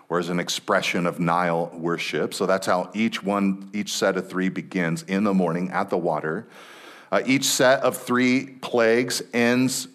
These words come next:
with a plague for which there's no warning at all. Moses doesn't come in, he doesn't give a warning, plague three, six, and nine.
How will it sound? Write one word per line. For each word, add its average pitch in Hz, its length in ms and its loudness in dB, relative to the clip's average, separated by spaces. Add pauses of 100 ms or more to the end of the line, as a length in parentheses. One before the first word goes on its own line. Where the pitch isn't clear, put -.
(100)
with 110 420 2
a 107 80 2
plague 120 400 2
for 127 140 0
which 117 300 0
there's 113 240 2
no 123 160 4
warning 127 520 4
at 123 80 4
all. - 640 0
Moses 101 340 0
doesn't 104 300 0
come 110 240 0
in, 147 300 4
he 104 80 2
doesn't 104 260 2
give 98 160 2
a 98 100 2
warning, 123 460 2
plague 85 320 -4
three, 104 400 -2
six, 95 420 -4
and 78 140 -4
nine. 98 400 -2